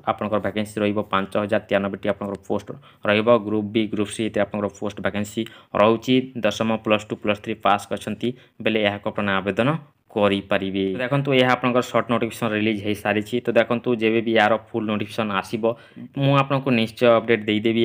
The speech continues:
ଏବଂ ଦେଖନ୍ତୁ, ଏହାର ଆବେଦନ, ଦେଖନ୍ତୁ, ଷ୍ଟାର୍ଟ ହୋଇନାହିଁ। ତ ଦେଖନ୍ତୁ, ଏହାର ଆବେଦନ ଖୁବ୍ ଶୀଘ୍ର ଆପଣଙ୍କର ଆବେଦନ ଷ୍ଟାର୍ଟ ହେଇଯିବ। ତ ଦେଖନ୍ତୁ, ଏହାର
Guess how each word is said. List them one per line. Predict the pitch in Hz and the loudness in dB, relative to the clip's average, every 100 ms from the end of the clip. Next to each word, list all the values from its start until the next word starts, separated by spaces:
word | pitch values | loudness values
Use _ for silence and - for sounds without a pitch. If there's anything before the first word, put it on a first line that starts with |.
| 113 | 2
ଏବଂ | 110 104 | 2 0
ଦେଖନ୍ତୁ, | 104 113 117 | -2 -4 -2
ଏହାର | 110 104 107 104 | 0 2 4 2
ଆବେଦନ, | 104 101 107 107 - _ | 2 -2 -4 -6 -10 _
ଦେଖନ୍ତୁ, | 101 101 104 110 107 - - | -6 -6 -6 -6 -6 -8 -6
ଷ୍ଟାର୍ଟ | - 101 - | 0 0 0
ହୋଇନାହିଁ। | 107 110 123 143 - _ | -4 0 -2 -4 -12 _
ତ | 123 | 2
ଦେଖନ୍ତୁ, | 117 131 131 131 | 2 2 0 4
ଏହାର | 120 120 117 | 4 6 6
ଆବେଦନ | 110 110 107 113 110 | 4 2 0 -2 -4
ଖୁବ୍ | 113 | -12
ଶୀଘ୍ର | 104 110 107 | -8 -2 2
ଆପଣଙ୍କର | 104 107 104 | 0 -2 0
ଆବେଦନ | 98 95 98 101 | 0 0 -4 -6
ଷ୍ଟାର୍ଟ | 101 101 95 - | -2 -2 -2 -2
ହେଇଯିବ। | 98 110 120 - - - | -4 0 0 0 -12 -4
ତ | 113 | 2
ଦେଖନ୍ତୁ, | 117 123 131 135 | 4 4 2 4
ଏହାର | 120 120 | 4 4